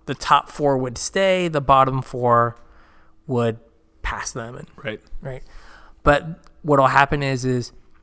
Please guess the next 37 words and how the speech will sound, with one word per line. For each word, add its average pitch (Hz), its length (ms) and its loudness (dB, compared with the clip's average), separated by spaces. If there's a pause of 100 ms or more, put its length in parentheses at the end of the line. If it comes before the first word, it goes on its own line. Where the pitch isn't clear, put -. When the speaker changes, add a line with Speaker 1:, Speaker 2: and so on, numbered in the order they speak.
(160)
Speaker 1:
people 147 200 0
might 139 180 0
say, 147 140 2
"Well, 135 300 0 (300)
five 170 340 2
and 165 140 0
six, - 340 -8
maybe 143 260 -2
we 135 280 -2
can 123 420 -4
draw 123 840 6 (100)
Speaker 2:
Mm-hmm. 117 220 -4 (340)
Speaker 1:
and 127 260 -4
then 123 180 -2
hope 131 340 2
that 135 200 -8
the 131 160 0
breakers 127 720 -4
work 123 260 -4
for 135 180 -2
us." 127 200 -4
Because 131 280 -4
if 123 100 -6
you 127 140 -4
draw, 147 580 6 (480)
now 139 160 4
there's 139 200 2
only 135 200 -2
three 151 360 -4
people 127 320 -4
that 127 140 -4
can 123 140 -6
possibly 120 380 -2
pass 123 300 -6
you. 143 240 -12 (200)
Speaker 2:
Right. 110 240 -10 (1040)
Speaker 1:
And 120 480 -4